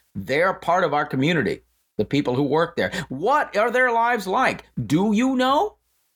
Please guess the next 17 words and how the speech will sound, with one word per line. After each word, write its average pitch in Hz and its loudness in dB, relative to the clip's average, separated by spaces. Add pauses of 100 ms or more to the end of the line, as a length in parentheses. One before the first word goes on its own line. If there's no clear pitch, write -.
(340)
Um, 160 0 (340)
what 208 2
is 262 -4
the 285 2
life 226 0
of 180 0
a 180 2
homeless 196 0
person 156 0
in 156 -2
the 147 2
United 139 2
States - 0
like? 67 -6
A, 104 2
a, 117 -2
a, 110 0